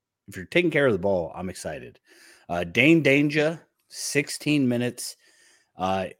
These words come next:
I mean, he, he, he was okay. He was efficient, I guess.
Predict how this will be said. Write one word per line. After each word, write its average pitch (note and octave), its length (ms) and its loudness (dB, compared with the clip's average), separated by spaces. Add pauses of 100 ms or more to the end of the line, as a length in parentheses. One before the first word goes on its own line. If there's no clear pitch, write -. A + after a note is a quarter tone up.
I B2 100 2
mean, D3 180 2
he, D3 320 8
he, - 220 -4
he C#3 140 0
was C#3+ 180 4
okay. D#3 420 6
He C3+ 80 4
was C#3+ 140 -2
efficient, C#3+ 500 0
I F2+ 80 -6
guess. F#2 480 -6